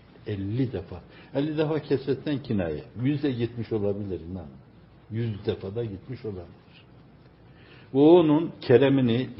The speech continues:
cüvammertliğini, fedakarlığını, istikametini itiraf etmektedir. Nitekim Muayre İbni Şube'ye diyor bir gün, yine dini telkin ediyor ona, "Yine vazifeni yapmak için mi geldin? Öbür tarafa gidersek yaptı derim ben." diyor, küstahça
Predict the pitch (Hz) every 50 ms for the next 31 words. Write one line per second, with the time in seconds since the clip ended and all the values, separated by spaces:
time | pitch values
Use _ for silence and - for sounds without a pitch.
0 | - - 117 113 110 110 107 104 107 101 101 - - 107 95 90 85 82 95 101
1 | 98 101 - 107 92 87 98 92 - - - 92 90 85 87 85 82 80 76 76
2 | 87 98 95 - - 127 - - - 120 - - 135 131 123 123 110 - - 131
3 | 139 160 170 - - - - - - - - - - 107 104 - - 117 139 143
4 | 143 135 107 - - 101 85 - - 90 80 - - - - - - - - -
5 | - - - - - - - - - - - - - - - 143 139 139 139 123
6 | 120 - 160 160 147 135 127 123 123 123 117 120 117 110 104 110 104 - - 135
7 | 123 104 101 104 117 151 156 143 151 165 151 123 104 90 85 78 78 - 78 73
8 | 71 - - - - - - - - - - - - - - - - - 127 123
9 | 131 131 123 110 120 127 131 123 127 - 120 117 110 - - 143 131 107 90 92
10 | 107 139 165 160 120 110 113 135 160 - - - - - - - - - - -
11 | - - - - - - - - - - 143 143 147 143 143 147 143 143 - -
12 | 156 156 151 151 143 147 165 175 165 - 147 131 - - 165 156 139 113 92 98
13 | 95 90 92 98 110 127 139 135 139 156 143 - 143 139 135 127 - 143 139 135
14 | 139 139 165 151 135 - 135 120 - - 151 143 143 143 - - 151 135 127 139
15 | 131 135 131 127 120 117 110 101 92 92 90 85 - - 123 - - - 127 110
16 | - - - 92